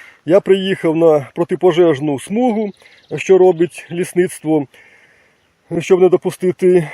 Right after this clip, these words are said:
е, пожежу, яка може трапити, щоб до лісу не дійшла. Тут, як бачите,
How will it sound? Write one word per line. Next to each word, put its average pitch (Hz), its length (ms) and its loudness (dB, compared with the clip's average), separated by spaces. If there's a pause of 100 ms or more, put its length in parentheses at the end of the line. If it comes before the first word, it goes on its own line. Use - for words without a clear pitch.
(140)
е, 175 160 0 (200)
пожежу, 170 420 4
яка 160 280 2
може 156 220 -2
трапити, 151 440 0
щоб 143 200 -8
до 160 120 0
лісу 160 240 -6
не 147 120 -4
дійшла. 135 520 0 (580)
Тут, 247 160 -2
як 202 160 4
бачите, 170 600 2